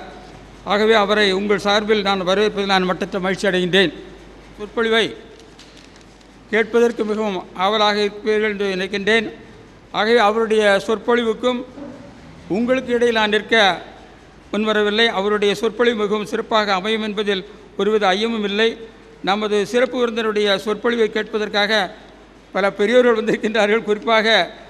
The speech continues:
அகில இந்திய ஆட்சிப் பணியில் ஐ ஏ எஸ், உத்தரப்பிரதேச மாநிலத்தில் தலைமைச் செயலாளராகவும் மற்றும் மத்திய அரசில் உள்துறை செயலாளராகவும் மற்றும் மத்திய தேர்வாணைக் குழுவில் மாண்புமிகு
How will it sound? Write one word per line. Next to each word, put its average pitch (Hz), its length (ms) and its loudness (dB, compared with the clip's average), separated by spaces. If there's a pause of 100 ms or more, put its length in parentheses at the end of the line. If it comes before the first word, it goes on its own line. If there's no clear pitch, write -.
(180)
அகில 226 300 2
இந்திய 214 160 2
ஆட்சிப் 214 300 0
பணியில் 220 380 0
ஐ 202 180 -2
ஏ 220 120 8
எஸ், 170 200 -2 (680)
உத்தரப்பிரதேச 226 580 0
மாநிலத்தில் 214 500 0
தலைமைச் 220 360 0
செயலாளராகவும் 220 680 0
மற்றும் 202 320 -4
மத்திய 196 340 0
அரசில் 208 380 -2 (280)
உள்துறை 254 460 2
செயலாளராகவும் 220 760 0 (580)
மற்றும் 196 800 -6 (100)
மத்திய 214 500 2
தேர்வாணைக் 247 420 2
குழுவில் 226 360 2
மாண்புமிகு 220 460 -2